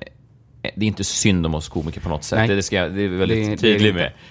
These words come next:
Speaker 1: Det finns ing-, <laughs> ingen ska ha någon slags sympati för att vi inte får säga vad
Speaker 2: Och
Speaker 1: vi
Speaker 2: jag
Speaker 1: vill.
Speaker 2: blir inte ledsen för att folk blir arga på mig.
Speaker 1: Du blir inte det?
Speaker 2: Nej,
Speaker 1: Aldrig?
Speaker 2: absolut inte. Nej, aldrig.
Speaker 1: Får du stånd snarare?
Speaker 2: Eh,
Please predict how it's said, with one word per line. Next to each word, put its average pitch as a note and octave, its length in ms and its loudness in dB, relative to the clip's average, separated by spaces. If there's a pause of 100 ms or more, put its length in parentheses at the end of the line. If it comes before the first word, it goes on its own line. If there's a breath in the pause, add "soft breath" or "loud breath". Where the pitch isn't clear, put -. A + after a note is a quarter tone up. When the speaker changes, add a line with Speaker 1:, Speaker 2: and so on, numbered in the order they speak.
Speaker 1:
Det F2+ 80 -8
finns G#2 120 -4
ing-, A2+ 380 2
<laughs> D3 200 4
ingen A2 400 2
ska G2+ 140 -4
ha F#2+ 100 2
någon F2+ 100 0
slags E2+ 180 -8
sympati F#2 800 -2
för - 120 -6
att E2+ 100 -4
vi E2+ 80 -8
inte E2 220 -8
får D#2+ 260 -6 (340 loud breath)
säga F2+ 360 2
vad F2 60 4
Speaker 2:
Och F#2 60 6
Speaker 1:
vi F2 60 2
Speaker 2:
jag F2 60 4
Speaker 1:
vill. F#2 100 2
Speaker 2:
blir F2 100 2
inte C3 160 -2
ledsen A2+ 480 -4
för A#2 120 -6
att A#2 100 -4
folk F#2+ 180 -6
blir F2+ 100 0
arga E2 340 0
på - 120 -8
mig. E2+ 140 -4
Speaker 1:
Du G#2+ 60 0
blir B2+ 100 0
inte A#2 120 -2
det? - 120 -6
Speaker 2:
Nej, G#2 260 -4
Speaker 1:
Aldrig? A#2+ 320 2
Speaker 2:
absolut - 120 -6
inte. G2 220 -6
Nej, A2+ 200 -4
aldrig. F#2+ 160 -2
Speaker 1:
Får G#2+ 80 2
du G2+ 100 2
stånd C3 420 -2
snarare? D#2 240 -8 (100)
Speaker 2:
Eh, B2 280 2